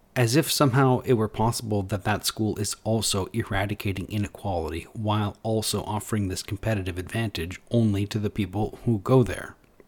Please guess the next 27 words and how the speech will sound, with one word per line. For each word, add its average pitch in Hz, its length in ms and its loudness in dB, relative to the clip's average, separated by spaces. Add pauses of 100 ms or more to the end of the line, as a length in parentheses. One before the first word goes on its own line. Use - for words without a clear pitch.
(2250)
So 143 200 6
since 185 260 4
it 151 100 0
can't 156 260 4
actually 131 460 4
do 117 220 6
both, 113 520 2 (160)
it 123 120 -2
has - 380 0
to 143 120 -2
just 123 240 2
focus - 380 0
on 107 180 6
marketing, - 540 2 (1500)
because 123 260 4
it 120 160 0
cannot 143 380 4
deliver 123 560 6
the 117 260 2 (200)
perfect 131 440 2
and 110 160 0
impossible 107 720 0
product - 720 0
as 98 160 -6
described - 880 -2 (1300)
as 98 360 0
a 95 260 -2